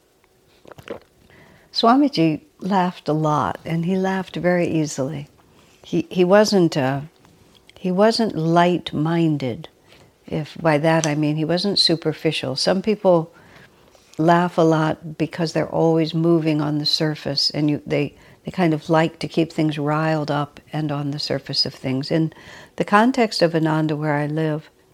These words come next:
and have lived for all my adult life, you know, we're, we're essentially very serious-minded people. We, we have embraced, uh,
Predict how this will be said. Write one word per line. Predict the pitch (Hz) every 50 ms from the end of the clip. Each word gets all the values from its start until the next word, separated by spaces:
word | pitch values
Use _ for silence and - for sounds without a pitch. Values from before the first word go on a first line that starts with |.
| _ _ _ _ _ _ _ _ _ _ _ _
and | - 160 156 151
have | 165 170 165 151 -
lived | 160 156 156 143 - -
for | - - 151
all | 143 151
my | 156 156 139 147
adult | 151 151 - 151 143 147 - 156
life, | 151 170 170 147 143 147 - - _ _ _ - - - - - _ _
you | - 220
know, | 208
we're, | 196 214 208 -
we're | - 202 214 226 220
essentially | 220 214 - 254 247 233 - 208 185 175
very | 156 165 175 170 160 156
serious-minded | 147 - - 185 175 160 151 143 135 - - 156 160 156 156 151 143 143 135 -
people. | - - 170 160 - - - - - _ _ _ _ - - - _ _ _
We, | - - 165 160 156 151 151 151 156 156 -
we | - - 156 160
have | 156 156 165 151 147 -
embraced, | - 165 160 151 160 165 170 170 165 165 165 - - - - - - - _ _ _ _ _ _ _ _ _ _ _ -
uh, | - 156 160